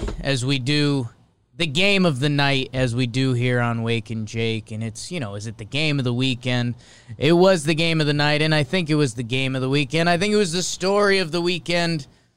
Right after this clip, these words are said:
Drew Brees versus Tom Brady, the oldest quarterbacks to ever play football. Half true, half not. Uh, I think it was oldest combined Q Bs ever. They were older than the coaches, uh, in the Rams-Packers game.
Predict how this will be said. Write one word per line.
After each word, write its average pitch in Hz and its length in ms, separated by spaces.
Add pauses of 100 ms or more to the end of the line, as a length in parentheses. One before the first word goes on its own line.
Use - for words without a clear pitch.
(220)
Drew 190 360
Brees 170 520
versus 139 240
Tom 151 400
Brady, 135 440
the 120 200
oldest 139 720
quarterbacks 131 680
to 120 60
ever 120 200
play 120 260
football. 113 640 (100)
Half 170 280
true, 139 340
half 127 300
not. 110 260 (640)
Uh, 110 480
I - 40 (500)
think 147 160
it 147 60
was 117 120
oldest 127 380
combined 123 400
Q 127 180
Bs 110 280
ever. 143 420
They 135 160
were 151 180
older 151 420
than 123 200
the 113 80
coaches, 139 880 (560)
uh, 110 180
in 113 100
the 113 80
Rams-Packers 131 1000
game. 135 500